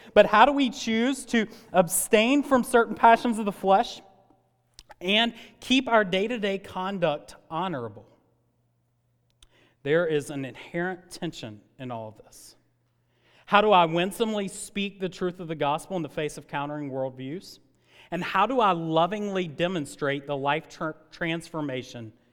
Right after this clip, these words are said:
that is brought by the gospel? As residents, your and my location,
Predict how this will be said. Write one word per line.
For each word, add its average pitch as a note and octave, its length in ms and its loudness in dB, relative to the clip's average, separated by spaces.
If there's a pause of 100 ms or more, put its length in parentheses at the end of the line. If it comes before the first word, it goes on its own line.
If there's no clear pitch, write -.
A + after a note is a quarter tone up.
(240)
that D#3+ 120 4
is D#3 180 -2
brought D3 580 -2
by C3+ 160 0
the C3+ 100 -8
gospel? A#2+ 540 -8 (800)
As E3+ 240 2
residents, E3+ 920 -2 (720)
your E3+ 340 4
and F#3 220 0
my E3 240 4
location, F#3+ 920 -4